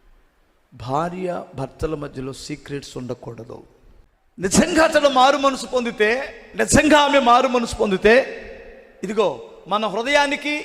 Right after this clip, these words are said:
ఈ సెల్లో ఉన్న సీక్రెట్ లాక్ దగ్గర సంబంధం ఉంది. వెంటనే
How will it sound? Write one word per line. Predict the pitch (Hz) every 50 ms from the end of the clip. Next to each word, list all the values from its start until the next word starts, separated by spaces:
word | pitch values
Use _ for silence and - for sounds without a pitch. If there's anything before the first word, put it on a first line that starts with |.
| - -
ఈ | 226 214
సెల్లో | - - 247 262 285 285 294 285
ఉన్న | 269 269 247 254
సీక్రెట్ | 247 - - 285 262 - 285 269 262 269 226
లాక్ | 240 233 254 247 - - 247 233 - - -
దగ్గర | 214 220 220 220 214 - - - 311 311
సంబంధం | 294 - 233 214 208 208 196 185 170
ఉంది. | 160 147 127 120 123 104 - - _ _ _ _ _ _ _ _ _ _ _ _ _ _ _ _ _ _ -
వెంటనే | 185 233 277 285 - 294 285 269 247 233 -